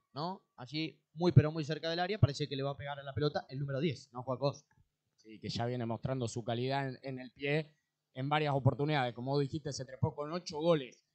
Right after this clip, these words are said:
Speaker 2: en la tabla de goleadores y lo, lo sacó de esta posición a Brian Retamar, que veremos si hoy convierte y vuelve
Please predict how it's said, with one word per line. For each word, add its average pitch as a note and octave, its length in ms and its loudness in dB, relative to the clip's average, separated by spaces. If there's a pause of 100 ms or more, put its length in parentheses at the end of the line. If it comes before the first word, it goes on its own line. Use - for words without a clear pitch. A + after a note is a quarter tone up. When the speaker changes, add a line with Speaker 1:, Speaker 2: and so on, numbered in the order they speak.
(100)
Speaker 2:
en B2+ 100 -10
la B2 120 -4
tabla C#3+ 220 -2
de C3 80 -2
goleadores C3 680 -6
y A#2+ 60 -14
lo, A#2 120 -4 (280)
lo A#2 120 -6
sacó A#2+ 500 -6 (200)
de A2+ 80 -8
esta A2+ 200 -10
posición A2 440 -14
a A#2 240 -8
Brian A#2+ 280 -4
Retamar, A#2 400 -6
que D3+ 120 -2
veremos B2 320 -4
si A#2 100 -16
hoy B2+ 80 -12
convierte C3+ 420 -8
y C3+ 40 -8
vuelve A#2+ 520 -8